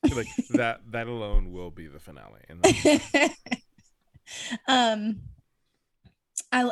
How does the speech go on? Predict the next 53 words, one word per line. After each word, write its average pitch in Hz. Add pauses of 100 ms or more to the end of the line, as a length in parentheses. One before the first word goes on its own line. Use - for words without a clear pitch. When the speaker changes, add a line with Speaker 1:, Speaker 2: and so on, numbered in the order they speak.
Speaker 2:
I 240
loved 240
it, 233
and 226
I 214
loved 214
the, 208
um, 196 (1120)
the 247
same 247
reference, 208
you 220
know, 208
back 196
to 220
Music 196
Man 196
two, 202
where 185
when 214
Carson's 208
talking 190
to 196
the, 185 (180)
talking 202
to 180
him 180
in 175
the 170
corner, 294
you 196
know, 185
he 202
mentions, 190
"I'm 208
not -
good 202
at -
music. 156 (220)
I'm 185
not," 180 (680)
you 214
know, 190 (100)
same, 208
Speaker 1:
Mm-hmm. -
Speaker 2:
same, 220
same 240
kind 233
of 208
storyline 196
there 185
too. 202
So 190